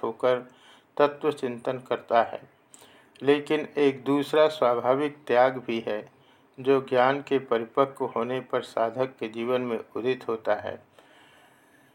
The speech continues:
"ईशावस-, वास्यमिदं सर्वं यत्किंचित् जगत्यां जगत्तेन त्यक्तेन भुञ्जीथा।" ईशावास्योपनिषद के इस प्रथम श्लोक में उसी त्याग का उल्लेख है,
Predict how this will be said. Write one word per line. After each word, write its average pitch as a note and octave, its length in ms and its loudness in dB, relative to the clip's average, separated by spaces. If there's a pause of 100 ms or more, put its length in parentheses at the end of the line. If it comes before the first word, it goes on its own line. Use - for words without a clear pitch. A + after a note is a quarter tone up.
(240)
"ईशावस-, D3 640 4 (460)
वास्यमिदं C3+ 960 2
सर्वं C3 600 -2
यत्किंचित् C3+ 800 -2
जगत्यां B2 840 0
जगत्तेन B2+ 760 0
त्यक्तेन C#3 680 -4
भुञ्जीथा।" A#2+ 920 -2 (1600)
ईशावास्योपनिषद C#3+ 1400 2
के C#3+ 120 4
इस C#3+ 360 -4
प्रथम D3 540 0
श्लोक C#3 520 0
में A2 220 -6 (380)
उसी C#3 300 -2
त्याग C3 580 0
का B2 100 2
उल्लेख A#2 580 -4
है, - 420 -6